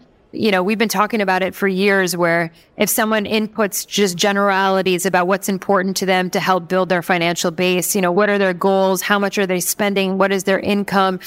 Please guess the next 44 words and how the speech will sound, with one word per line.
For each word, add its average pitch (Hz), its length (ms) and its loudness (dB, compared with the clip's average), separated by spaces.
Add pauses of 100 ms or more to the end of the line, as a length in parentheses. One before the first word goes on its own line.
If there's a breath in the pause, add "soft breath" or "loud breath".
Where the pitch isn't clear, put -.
How 214 180 0
do 226 60 -2
you 220 60 -4
put 220 160 -4
it 208 100 2
all 196 120 2
together? 185 460 0
How 190 160 2
to 208 80 0
manage 190 420 0
your 190 120 2
money? 180 360 0 (640 soft breath)
No 202 160 2
one's 247 220 0
doing 208 260 2
it 165 140 0
well. 165 340 0 (220 loud breath)
But 214 120 4
if 202 140 0
you 202 120 2
have 233 260 2
A 190 220 0
I 185 340 2
coming 180 360 0
in 220 300 2
and 185 180 0
helping 202 400 0
put 202 160 -2
all 185 140 2
those 185 200 0
pieces 190 360 0
together, 185 460 0
I 196 120 0
think 196 340 -2
that 190 160 -2
there 185 140 2
really 190 300 2
could 185 220 -2
be 180 160 2
a 170 80 0
very 185 480 0
strong 180 400 0
consumer 180 560 0
case 196 560 -2